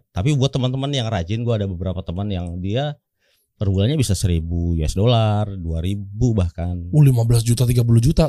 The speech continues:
Speaker 2: Tuh
Speaker 1: Iya,
Speaker 2: ada, bro, yang
Speaker 1: ada,
Speaker 2: tajir.
Speaker 1: ada, ada. Selalu akan ada orang-orang yang dia memang fokus di situ ya, memang rajin gitu ya. Ada, selalu ada.
Speaker 2: Hmm.
Speaker 1: Oh ya, satu lagi info. Eh,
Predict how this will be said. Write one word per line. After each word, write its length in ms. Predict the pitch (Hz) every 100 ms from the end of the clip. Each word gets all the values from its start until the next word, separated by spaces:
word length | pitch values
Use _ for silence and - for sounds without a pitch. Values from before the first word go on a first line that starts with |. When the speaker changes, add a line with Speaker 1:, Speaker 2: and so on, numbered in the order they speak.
| -
Speaker 2:
Tuh 200 | - 392
Speaker 1:
Iya, 340 | - 415 240
Speaker 2:
ada, 160 | 196 185
bro, 220 | 156 175
yang 100 | 175
Speaker 1:
ada, 100 | 165
Speaker 2:
tajir. 340 | 175 147 165 160
Speaker 1:
ada, 440 | - 107 95 73 71 98 _
ada. 280 | - 80 73 71
Selalu 300 | 123 123 139
akan 300 | 98 110 107 90
ada 200 | 92 110
orang-orang 460 | 101 110 98 107 113
yang 180 | 87 85 - _ _ _ _ -
dia 280 | 110 117
memang 440 | 143 107 98 92 98 - _ _ _ - - _ _ _ _
fokus 320 | 117 113 127
di 100 | 120
situ 240 | 98 107
ya, 220 | 98 76 110
memang 240 | 87 90 87
rajin 340 | 80 78 95
gitu 240 | 80 73 -
ya. 120 | 82 - 117
Ada, 260 | 107 76 -
selalu 240 | 82 73
ada. 200 | 76 76 - _
Speaker 2:
Hmm. 560 | 131 143 151 156 151 147
Speaker 1:
Oh 80 | 165
ya, 160 | 143
satu 240 | 113 127 139
lagi 340 | 139 135 117
info. 380 | 117 117 - _ -
Eh, 560 | 123 131 135 131 131